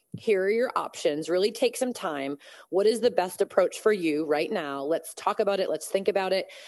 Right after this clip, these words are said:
Um, also giving space and creating an environment where we say,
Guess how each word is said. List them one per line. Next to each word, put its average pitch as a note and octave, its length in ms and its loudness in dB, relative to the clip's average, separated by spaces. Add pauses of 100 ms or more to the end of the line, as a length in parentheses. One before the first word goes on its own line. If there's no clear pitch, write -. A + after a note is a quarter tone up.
(140)
Um, F#3+ 380 -2
also A3+ 480 2
giving F#3 400 0
space F3+ 480 2
and E3 120 -2
creating E3 360 0
an D#3 80 -2
environment D3+ 460 -2
where D#3+ 100 -2
we D#3+ 120 0
say, D#3+ 520 0